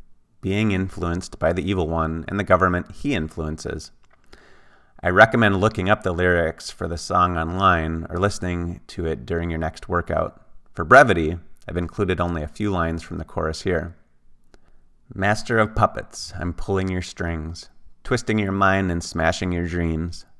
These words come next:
Blinded by me, you can't see a thing." Metallica. I'm no puppet. If I'm going to read or listen to another person's point of view,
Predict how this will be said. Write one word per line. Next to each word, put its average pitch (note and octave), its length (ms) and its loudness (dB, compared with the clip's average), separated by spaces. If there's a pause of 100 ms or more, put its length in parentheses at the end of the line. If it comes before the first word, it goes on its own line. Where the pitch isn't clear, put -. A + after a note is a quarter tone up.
(180)
Blinded F#2+ 400 4
by D#2+ 180 4
me, E2 320 -4 (340)
you E2+ 80 -16
can't - 280 -6
see F2 160 -6
a D#2+ 60 -4
thing." D#2+ 380 -6 (920)
Metallica. D#2 640 0 (1120)
I'm B2 160 4
no B2 160 4
puppet. F2+ 420 2 (840)
If F2 140 -2
I'm A#2+ 180 10
going A#2 200 6
to A2+ 80 8
read G2+ 360 6
or F#2+ 100 6
listen F#2 420 2
to - 140 -4
another F2 280 2
person's F#2+ 500 -2
point G#2 280 0
of E2+ 100 -2
view, F#2 480 4